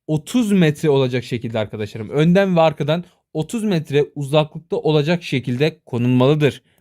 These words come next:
Bu nedenle cevabımız B şıkkı olacaktır.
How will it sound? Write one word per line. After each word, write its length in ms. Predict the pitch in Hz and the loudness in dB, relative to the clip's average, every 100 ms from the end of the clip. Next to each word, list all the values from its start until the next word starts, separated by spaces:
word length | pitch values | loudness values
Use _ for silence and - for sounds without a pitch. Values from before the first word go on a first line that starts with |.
| _ 170 | _ 0
Bu 80 | |
nedenle 460 | 185 190 185 127 117 | 2 2 2 0 -2
cevabımız 600 | 143 165 147 127 147 - _ _ | 2 4 4 0 -8 -10 _ _
B 380 | 120 117 135 165 | -16 -4 -2 -2
şıkkı 560 | 170 123 - 127 156 - - | -4 -10 -10 -4 -4 -4 -8
olacaktır. 640 | 117 117 135 139 151 156 | -4 -2 0 0 0 -2